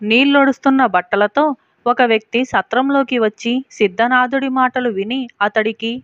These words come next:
వంగి నమస్కరించి తన పేరు రామయ్య అని చెప్పుకొని, "స్వామి,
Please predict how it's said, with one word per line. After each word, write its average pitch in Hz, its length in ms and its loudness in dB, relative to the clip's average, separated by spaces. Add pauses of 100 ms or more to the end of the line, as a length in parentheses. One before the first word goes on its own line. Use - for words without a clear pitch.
వంగి 233 320 -4
నమస్కరించి 214 880 -6 (440)
తన 269 120 0
పేరు 269 340 -2
రామయ్య 226 500 -2
అని 254 280 0 (100)
చెప్పుకొని, 226 580 -6 (300)
"స్వామి, 214 540 -2